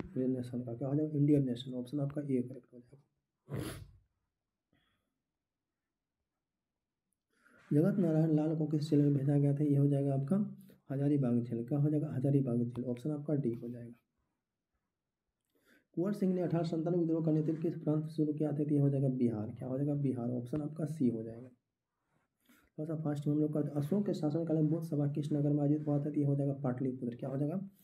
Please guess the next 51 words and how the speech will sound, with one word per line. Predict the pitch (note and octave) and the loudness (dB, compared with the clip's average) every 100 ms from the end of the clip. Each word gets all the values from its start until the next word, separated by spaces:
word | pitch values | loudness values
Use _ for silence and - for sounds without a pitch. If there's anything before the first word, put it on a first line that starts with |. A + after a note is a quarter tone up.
| _ _ _ | _ _ _
पाटलि-, | C#3 C3 C#3+ | -8 -4 -2
एक | D#3 | 0
बार | D#3+ D#3 | 0 0
session | D3+ C#3+ D#3+ | 0 0 2
को | D#3 | 2
आप | C#3+ | 2
लोग | D#3 | 2
जोर | C3+ C#3 | 2 2
शोर | C#3 C#3 | 2 0
से | D3 | 0
शेयर | D3 D3 | 0 0
कर | C#3 | 2
देंगे। | C#3 C#3+ | 2 2
चलिए, | C#3+ D3 D#3+ | 2 4 6
मैं | D3 | 4
अगले | D3 C#3 | 4 4
क्वेश्चन | C#3+ C#3+ D3 | 4 2 0
पे | C#3+ | 0
चलता | C#3 C3+ | 0 2
हूँ। | C#3 D#3 - - - _ _ _ _ _ _ - - - | 4 2 0 -10 -16 _ _ _ _ _ _ -20 -20 -8
बोधगया | C#3 F#3 E3+ F3+ | 0 2 4 4
में | F3 | 4
महाबोधि | D#3 D#3 D#3+ D#3+ F3 | 4 6 6 6 6
मंदिर | E3 D#3+ D#3+ | 4 4 2
कहाँ | D#3 D#3+ | 2 2
बनाया | D3+ A#2+ A2 | 4 2 0
गया | A2+ | -4
था? | A2+ | 0
बोधगया | B2 C3+ D#3 D3+ | 2 4 4 4
में | D3+ C#3 | 4 2
गौतम | C#3+ C#3+ D3 F3 | 4 4 4 4
बुद्ध | D#3+ D#3+ | 4 4
को | D#3+ D3+ | 2 4
ज्ञान | D3 D3 C#3+ | 4 4 2
प्राप्त | A#2+ A#2 - | -4 -6 -12
हुआ | A#2 | -12
था। | |
कहाँ | A#2+ C3+ | -8 -4
हुआ | D#3 | -2
था | D#3 | -2
गौतम | C#3+ C#3 C#3+ | -4 -2 0
बुद्ध | C#3 | 0
को | C#3 | -2
ज्ञान | C3 C3 | -6 -6
प्राप्त? | B2 A#2+ | -6 -10
ऑप्शन | B2 B2 C#3+ | -10 -6 -6
आपका | C#3 D3 | -4 -4
बी | C#3 B2 | -4 -4
हो | A#2 | -4
जाएगा। | A2+ A#2 A#2+ _ _ _ _ _ _ _ _ _ _ _ _ _ _ _ _ - | -12 -18 -20 _ _ _ _ _ _ _ _ _ _ _ _ _ _ _ _ -4
हरिय-, | D3 E3+ G3 - | -2 0 -2 -8